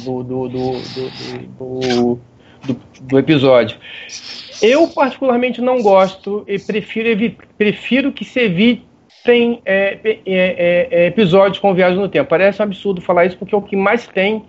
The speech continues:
em Jornada é episódio com viagem no tempo. Eu lembro que uma vez eu tentei fazer uma matéria sobre isso e eu desisti, porque é uma absurda quantidade de episódios que tem com esse tema.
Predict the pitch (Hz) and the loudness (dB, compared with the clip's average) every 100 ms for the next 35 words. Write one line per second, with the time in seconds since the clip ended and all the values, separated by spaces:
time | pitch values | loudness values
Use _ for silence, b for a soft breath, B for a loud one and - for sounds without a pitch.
0 | b b b - 165 160 160 147 170 156 | b b b -4 2 4 4 4 2 4
1 | 160 180 185 196 190 - 165 165 165 160 | 2 2 2 0 0 -2 2 4 4 4
2 | 151 - 165 170 170 160 165 170 170 180 | 0 -4 -8 -2 -2 -2 -2 0 0 -2
3 | 180 143 139 - 147 156 185 190 202 185 | -2 -2 -2 -2 -2 0 0 0 0 0
4 | 185 190 180 185 180 170 185 180 156 165 | -2 -4 -6 -4 -2 0 0 0 2 0
5 | 165 170 160 175 185 180 170 180 - - | 0 -2 -2 -2 -2 -4 -4 -6 -6 -4
6 | 135 120 b b b - 156 160 151 165 | -4 -4 b b b 2 4 4 4 2
7 | 165 165 - 165 170 180 165 - - 208 | 2 2 2 2 4 2 -2 -10 -4 0
8 | 190 170 170 170 165 156 156 156 139 156 | 2 0 0 -2 -2 0 2 0 -4 -6
9 | - 143 147 156 - 165 - 151 156 160 | -6 -2 2 2 0 -8 -2 -2 -2 -4
10 | 156 - 143 127 123 | -4 -2 0 0 -4